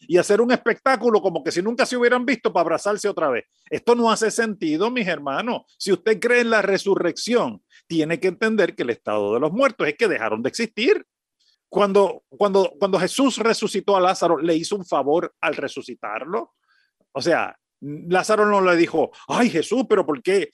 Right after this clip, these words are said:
¿Por qué me trajiste a la vida? Si yo me estaba gozando con el Padre allá en el cielo, yo estaba pasándola de lo más bien". Pues entonces,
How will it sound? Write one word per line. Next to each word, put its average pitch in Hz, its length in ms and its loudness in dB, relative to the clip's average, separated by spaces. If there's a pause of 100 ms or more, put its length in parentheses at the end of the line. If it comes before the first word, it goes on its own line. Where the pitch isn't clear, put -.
(120)
¿Por 190 140 -2
qué 170 100 -2
me 185 100 -4
trajiste 175 360 -2
a 175 40 4
la 135 120 2
vida? 180 420 2 (280)
Si 220 160 0
yo 175 200 4
me 190 120 -6
estaba 185 300 0
gozando 170 480 -2
con 151 200 -4
el 123 140 -8
Padre 180 360 0
allá 139 160 0
en 139 80 -6
el 113 120 -4
cielo, 247 560 -2 (300)
yo - 80 2
estaba 175 300 0
pasándola 175 460 -2
de 135 80 -2
lo 139 80 -2
más 135 180 -6
bien". 208 400 -4 (600)
Pues 123 100 -6
entonces, 123 440 -2